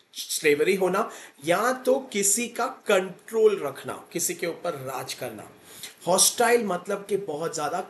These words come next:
खराब होना, unkind होना, uncomfortable होना। Ambush मतलब कि अचानक ही वार कर देना, भौं, ठीक है। Infuriated अमित सर तब हो जाते हैं जब V quiz में आप धज्जियां उड़ाते हो,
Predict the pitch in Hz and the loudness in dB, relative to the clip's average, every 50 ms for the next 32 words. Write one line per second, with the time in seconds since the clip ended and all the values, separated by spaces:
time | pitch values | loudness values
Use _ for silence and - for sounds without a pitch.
0 | - - - 147 143 135 131 127 131 127 131 135 117 110 107 - - - 160 160 | -10 -12 -8 -8 -6 -6 -4 -6 -6 -6 -6 -10 -10 -10 -12 -14 -6 0 0 0
1 | 160 156 156 - 147 143 143 139 143 143 147 - - - 175 160 165 165 - 147 | 0 0 -2 -2 0 0 0 0 0 -2 -2 -2 -4 -2 -4 -4 -4 -2 -4 -4
2 | 143 139 - - 151 139 143 135 131 131 127 107 - - - - - - - - | -4 -4 -6 -6 -6 -4 -4 -6 -4 -4 -6 -6 -8 -14 -18 -20 -16 -12 -12 -12
3 | - - - - - - 190 214 254 254 254 247 285 277 269 - 190 196 196 196 | -12 -12 -8 2 6 6 8 8 8 6 6 6 6 6 6 4 4 2 2 4
4 | 196 214 214 214 - 240 220 - - - - 160 156 - - 185 175 185 185 202 | 2 2 2 2 4 4 4 4 2 -2 -2 -2 0 2 2 2 4 4 4 6
5 | 214 214 214 - 220 220 180 139 120 143 139 139 147 147 147 156 - 151 143 135 | 4 4 4 2 2 2 2 2 0 0 2 4 4 4 2 2 0 -2 -2 0
6 | 131 131 135 131 - - _ _ 135 151 156 170 156 139 - - - _ _ _ | -2 -4 -4 -6 -10 -14 _ _ -2 2 4 4 4 2 -4 -14 -20 _ _ _
7 | _ _ _ _ _ - 170 185 220 - - - - - - - - _ _ _ | _ _ _ _ _ 0 0 0 0 -2 -4 -12 -20 -20 -20 -20 -20 _ _ _
8 | - 277 277 254 240 - 262 262 277 269 269 277 269 262 254 254 254 262 254 254 | 0 4 4 4 4 4 2 4 4 4 4 4 4 4 2 2 2 0 -2 -2
9 | - - 180 175 214 220 220 - 247 240 233 - - - 233 233 214 190 202 190 | 0 0 4 6 8 6 8 8 4 4 2 0 2 2 2 2 4 2 2 2
10 | 170 170 160 156 - - 170 175 208 208 180 196 175 - - 196 220 214 - 185 | 2 0 -2 -4 -4 -4 -4 -2 -2 -2 0 -2 -4 -2 -4 -4 -6 -4 -4 -6
11 | 170 160 147 151 147 156 190 226 196 165 156 151 139 139 156 147 143 139 131 127 | -6 -6 -2 -2 -2 -2 -2 -4 -4 -4 -4 -4 -4 -2 -2 -2 -2 -2 -4 -4
12 | 123 120 117 - - 120 113 107 98 98 - | -4 -6 -6 -8 -8 -8 -8 -8 -10 -14 -18